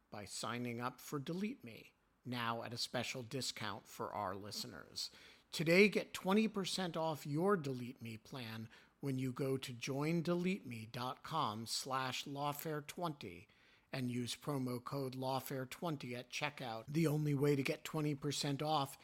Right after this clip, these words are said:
is to go to join delete me dot com slash lawfare twenty and enter code lawfare twenty at checkout. That's join delete me dot com slash lawfare twenty,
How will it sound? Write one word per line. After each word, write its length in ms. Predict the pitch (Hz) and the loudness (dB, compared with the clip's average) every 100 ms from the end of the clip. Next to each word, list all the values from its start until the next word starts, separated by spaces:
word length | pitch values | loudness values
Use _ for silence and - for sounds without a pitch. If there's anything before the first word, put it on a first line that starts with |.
| - - - | -20 -20 -4
is 140 | 147 - | -2 0
to 100 | 147 | 2
go 240 | 151 151 | 6 6
to 100 | 147 | 6
join 540 | 120 143 151 175 180 | 0 2 4 4 4
delete 480 | 151 160 156 175 - | 4 4 4 0 0
me 200 | 135 127 | -2 -2
dot 340 | 123 131 135 - | 0 0 -2 -2
com 420 | 160 147 113 113 | 0 2 2 -2
slash 480 | - 127 127 123 - | -2 0 0 0 -2
lawfare 560 | 123 127 120 143 131 | -2 -2 0 -2 -2
twenty 560 | - 160 156 123 98 104 - - - | -4 -2 -2 -4 -8 -10 -18 -20 -8
and 160 | 135 127 143 | -4 -4 -4
enter 300 | 127 143 131 | -4 -4 -4
code 460 | - 143 127 123 | -2 2 2 2
lawfare 540 | 120 117 113 - 117 110 | 0 2 0 0 -2 -4
twenty 480 | - 120 113 120 117 | -4 -4 -4 -6 -6
at 120 | - | -2
checkout. 600 | - 139 - 85 64 - - - - - | 0 0 -2 -6 -6 -8 -18 -20 -14 -4
That's 320 | 127 110 - | -2 -2 -6
join 420 | - 120 117 110 | -2 -2 0 -2
delete 480 | 107 113 127 170 - | -2 -2 0 -2 -4
me 180 | 113 107 | -8 -8
dot 300 | 117 113 - | -2 -2 -2
com 420 | - 151 120 107 110 | -2 2 2 0 0
slash 540 | - 120 123 117 - | 0 2 2 2 -2
lawfare 560 | 117 120 120 131 117 - | -2 0 0 -2 -4 -6
twenty, 580 | - 160 143 80 - | -4 -6 -4 -8 -10